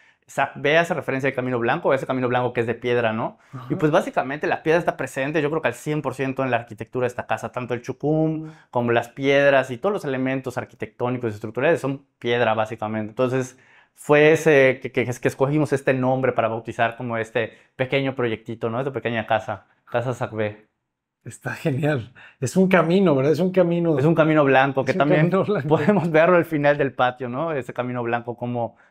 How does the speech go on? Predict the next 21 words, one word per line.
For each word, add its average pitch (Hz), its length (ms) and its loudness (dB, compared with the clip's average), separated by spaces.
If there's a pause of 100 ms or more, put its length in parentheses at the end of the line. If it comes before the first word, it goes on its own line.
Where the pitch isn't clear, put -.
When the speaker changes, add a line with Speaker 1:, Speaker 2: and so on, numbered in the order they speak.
Speaker 1:
te 135 160 0
lleva 160 360 4
hasta 151 160 0
la 123 120 0
re-, 123 280 -6
lo 127 160 -6
que 139 100 -4
es 135 80 -2
la 139 120 0
recámara 120 460 -6
principal. 101 520 -12 (3000)
Aquí 123 240 -2
ya 180 100 2
pasamos 127 360 0
a 120 80 4
la, 113 120 2
al 117 160 -4
espacio 123 340 -4
de 120 40 0
la 110 120 -2
cocina. 190 640 -2